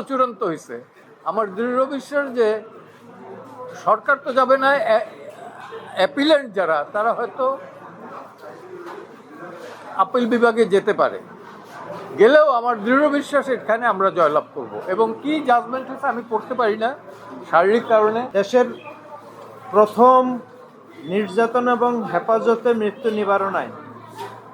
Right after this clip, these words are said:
Speaker 2: এটা হচ্ছে রাষ্ট্রের কোনো কর্মকর্তা কর্মচারী,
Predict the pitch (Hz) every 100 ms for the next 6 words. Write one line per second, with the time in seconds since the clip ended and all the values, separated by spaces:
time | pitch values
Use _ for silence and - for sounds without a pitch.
0 | - - 202 214 - 240 233 - - -
1 | - 127 151 180 - - 247 247 240 233
2 | 233 226 220 220 214 214 - 214 214 208
3 | 202 - 208